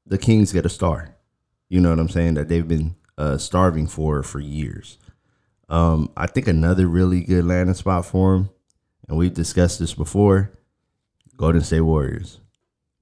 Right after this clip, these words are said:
Ben Simmons can't shoot. Ben Simmons, to me, is a better version of Iguodala, right? He's a hybrid three or four, maybe,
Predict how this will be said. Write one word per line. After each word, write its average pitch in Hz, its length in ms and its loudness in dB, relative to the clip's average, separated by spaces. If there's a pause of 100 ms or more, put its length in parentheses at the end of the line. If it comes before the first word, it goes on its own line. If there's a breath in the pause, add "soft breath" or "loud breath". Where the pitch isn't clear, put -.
(100)
Ben 98 280 4
Simmons 101 560 4
can't 92 340 0
shoot. 113 400 0 (540)
Ben 101 240 2
Simmons, 104 480 2
to - 100 -10
me, 98 300 2
is 85 440 -4
a 78 600 -4 (760)
better 101 440 2
version 95 580 2 (100)
of 82 640 -2 (580)
Iguodala, 73 580 -6 (1200)
right? 85 280 -2 (640)
He's 90 200 -2
a 80 80 -2
hybrid 92 640 0
three 95 260 0
or 90 100 0
four, 98 600 0 (100)
maybe, 90 680 0